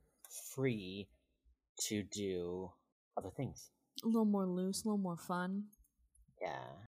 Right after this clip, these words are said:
Speaker 1: Penelope brings up that the emails are manipulating the families. And it's important that they're, like,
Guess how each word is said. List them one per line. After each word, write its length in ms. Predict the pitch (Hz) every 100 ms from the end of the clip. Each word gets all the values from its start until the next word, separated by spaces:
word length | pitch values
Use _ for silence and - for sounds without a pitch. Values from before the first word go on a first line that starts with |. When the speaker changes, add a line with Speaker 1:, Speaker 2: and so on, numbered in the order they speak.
| _
Speaker 1:
Penelope 460 | 156 156 170 175 175
brings 380 | 127 120 110 110
up 300 | 104 - - -
that 260 | 98 98 - -
the 140 | 98 -
emails 920 | 120 120 110 101 95 90 90 90 -
are 320 | - 95 90 87
manipulating 680 | 98 101 110 110 95 87 85
the 60 | 87
families. 880 | - 92 82 78 62 - - - - - - - _ _ _ _ _ -
And 640 | 117 98 95 90 85 85 - - _ _ _ _ _ _ _ _ _
it's 200 | 123 -
important 560 | 101 - - 107 101 90
that 180 | 95 -
they're, 220 | 92 90
like, 320 | 82 80 78